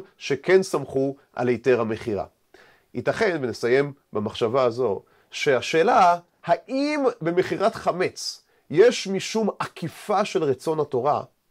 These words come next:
תלויה באותה שאלה שכבר כמה פעמים העלינו בשיעורים הקודמים, כשעסקנו בשאלת החמץ.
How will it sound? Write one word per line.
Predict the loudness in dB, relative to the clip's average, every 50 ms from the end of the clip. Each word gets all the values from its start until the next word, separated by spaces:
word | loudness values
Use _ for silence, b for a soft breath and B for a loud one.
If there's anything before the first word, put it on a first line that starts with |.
| _ _ _ b b b b b b b _
תלויה | -10 -4 0 2 2 4 4 4 4 4 4 2 0
באותה | -2 -6 -8 -6 -4 -6 -6 -6
שאלה | -6 -4 -4 -4 -4
שכבר | -4 -6 -8 -8 -10 -10
כמה | -6 -8 -8 -8 -6 -4 -4 -6
פעמים | -4 -2 0 0 0 0 -2 -4 -2 0 2
העלינו | 4 4 4 4 4 4 4 2 0 -6 b b b b b b b -12
בשיעורים | -12 -10 -6 -4 -2 0 0 0
הקודמים, | 0 0 -2 -4 -2 -2 -2 -2 -2 -4 -6 b b b b
כשעסקנו | -6 -4 -4 -4 -2 -2 -4 -2 -2 -4 -4
בשאלת | -4 -4 -2 -2 0 0 0 -2 -2
החמץ. | -6 -8 -10 -10 -10 -14 -16 -20 -20 -20